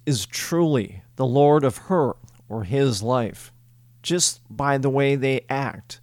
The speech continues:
the way they hold themselves. I think Saint Therese of Lisieux puts it the best. She once said, "Each of us ought to act as though the perfection of the church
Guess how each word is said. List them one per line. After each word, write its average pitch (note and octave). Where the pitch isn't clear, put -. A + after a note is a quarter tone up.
the -
way D3
they C#3+
hold D#3
themselves. G#2+
I C#3+
think F#3
Saint D#3+
Therese C#3+
of G#2+
Lisieux B2
puts -
it E3+
the C#3
best. A2
She G3+
once E3
said, B2
"Each F#3
of C3
us -
ought C3+
to F#3
act C3+
as A#2+
though D#3+
the D#3
perfection F#3+
of C#3
the B2
church -